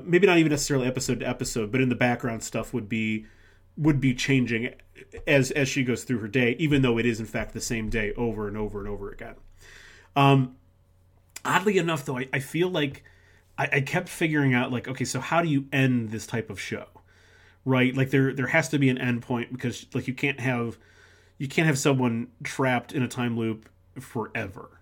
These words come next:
It just doesn't, it, like, if anything, that actually seems more like punishment, even if they do learn something. And there is a punishment ele-, element to, um, the original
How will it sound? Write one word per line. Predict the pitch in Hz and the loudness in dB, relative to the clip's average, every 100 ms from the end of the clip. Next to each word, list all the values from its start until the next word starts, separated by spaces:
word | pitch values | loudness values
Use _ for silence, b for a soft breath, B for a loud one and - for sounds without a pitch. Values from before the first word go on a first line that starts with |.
| _ - | _ -12
It | - | -4
just | 131 - | -4 0
doesn't, | 127 113 113 113 - _ _ _ 135 - | -2 0 -2 -6 -14 _ _ _ -18 -16
it, | - | -4
like, | 143 127 - b b - | 0 0 -2 b b -4
if | 151 | 0
anything, | 175 151 147 | 2 4 4
that | 131 | 2
actually | 131 131 | 2 -2
seems | - 143 107 | 0 -2 0
more | 120 101 | -2 -4
like | 95 | -8
punishment, | - 127 104 - 107 - | -8 -6 -6 -10 -14 -2
even | 151 147 | 0 2
if | |
they | 127 | 0
do | 117 107 | -2 -2
learn | 113 107 | -4 -4
something. | 107 101 113 - B B B - | -6 -8 -10 -16 B B B 2
And | |
there | 175 185 | 6 6
is | 135 | 4
a | |
punishment | 139 120 - 113 | 2 0 -2 -6
ele-, | 104 104 - | -6 -8 -4
element | 120 107 113 - | -4 -4 -8 -6
to, | 123 107 104 120 | -4 -4 -4 -6
um, | 113 107 | -4 -4
the | 110 113 | -4 -2
original | 110 110 110 104 | -4 -4 -4 -4